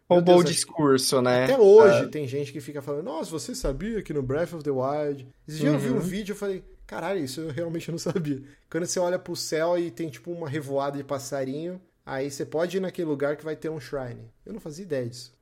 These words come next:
Speaker 2: Nossa, também não sabia, não.
Speaker 1: Aí o cara
Speaker 2: <laughs>
Speaker 1: fez lá, tipo, é um brasileiro, eu acho que você segue ele, eu esqueci o nome do cara. E aí ele fez lá um videozinho lá rapidinho no, no Twitter,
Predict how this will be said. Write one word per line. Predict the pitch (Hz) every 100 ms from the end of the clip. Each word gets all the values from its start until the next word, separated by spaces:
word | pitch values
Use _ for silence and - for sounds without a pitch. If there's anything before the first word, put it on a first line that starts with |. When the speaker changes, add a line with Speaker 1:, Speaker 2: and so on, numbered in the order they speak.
| _
Speaker 2:
Nossa, | 156 151 -
também | 139 131
não | 147
sabia, | 180 190 208
não. | 175
Speaker 1:
Aí | - 403
o |
cara | 262 247 208
Speaker 2:
<laughs> |
Speaker 1:
fez | 214 269 226
lá, | 220 214
tipo, | - 185 175 175
é | 180
um | 214 320 311
brasileiro, | 339 277 370 254 233
eu | 175
acho | 156
que | 208 214
você | - 202
segue | - 147 170 117
ele, | 123 143
eu | 131 -
esqueci | 147 151 -
o |
nome | 139 131
do | 127
cara. | 123 107 - _ -
E | 127
aí | 127 131
ele | 135 143 156 165 170 165 _ _
fez | - 175 156
lá | 147
um | 147
videozinho | 127 135 135 127 127 135 123
lá | 120
rapidinho | 127 123 113 120
no, | 120 113 110
no | 117 127
Twitter, | 139 131 139 185 185